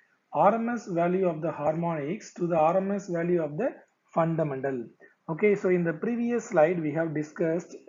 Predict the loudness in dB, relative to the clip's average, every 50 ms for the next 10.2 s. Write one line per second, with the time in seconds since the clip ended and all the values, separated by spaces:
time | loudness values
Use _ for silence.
0 | -6 -4 -2 0 0 0 0 0 -2 -2 -2 -4 -4 -6 -6 -8 -10 -12 -16 -20
1 | _ _ _ _ _ _ _ -10 -6 -4 -2 -2 -2 -2 -4 -8 -14 -20 _ _
2 | _ -12 -8 -6 -4 -4 -4 -4 -6 -6 -8 -8 -8 -10 -10 -10 -12 -12 -14 -14
3 | -8 -4 -2 -2 0 0 -2 -2 -2 0 0 0 0 0 -2 0 0 0 0 0
4 | -2 -4 -4 -4 -6 -6 -6 -4 -6 -6 -6 -6 -8 -8 -8 -8 -8 -10 -16 -20
5 | _ _ _ _ -12 -8 -6 -4 -2 -2 -2 -2 -4 -6 -8 -8 -6 -6 -6 -2
6 | 0 0 0 2 0 0 -2 -2 -2 -4 -2 0 0 0 -2 -2 -6 -6 -6 -8
7 | -10 -14 -20 _ _ -16 -14 -12 -8 -8 -8 -6 -6 -6 -6 -6 -6 -6 -6 -8
8 | -8 -8 -8 -8 -10 -10 -12 -14 -16 -8 0 2 4 4 4 2 -2 -10 -16 -16
9 | -18 -20 -20 _ _ -4 0 2 4 4 4 4 2 2 4 4 6 6 6 4
10 | 2 0 -4 -8